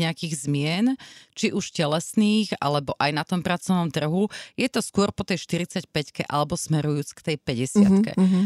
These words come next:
Speaker 1: Ale ja som si povedala, že štyridsať plus a konečná, to znamená, že mňa už nezaujíma, kto má koľko rokov, buď si
Speaker 2: Mhm.
Speaker 1: štyridsať plus, alebo nie si.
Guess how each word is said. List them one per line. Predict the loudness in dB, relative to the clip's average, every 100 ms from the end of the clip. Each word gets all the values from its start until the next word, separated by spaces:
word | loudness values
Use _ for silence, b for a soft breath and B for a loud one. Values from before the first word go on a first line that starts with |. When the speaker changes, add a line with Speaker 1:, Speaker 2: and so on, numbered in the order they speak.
| 2
Speaker 1:
Ale | 2
ja | 2
som | 2
si | 0
povedala, | 2 0 2 0
že | 0 -4
štyridsať | -2 -4 -2 -6 -4
plus | -2 -2 -4
a | -10
konečná, | -4 0 0 -2 0 0 2 0
to | -2
znamená, | -2 0 2 2 2 2
že | 0
mňa | 0 2 0
už | 0
nezaujíma, | 0 2 0 0
kto | 2
má | 0
koľko | 0 -4 0 0
rokov, | 0 2 2
buď | 4 4
si | 6
Speaker 2:
Mhm. | 6
Speaker 1:
štyridsať | 4 0 0 0
plus, | 2 4
alebo | 2 2
nie | 2 2
si. | 0 0 0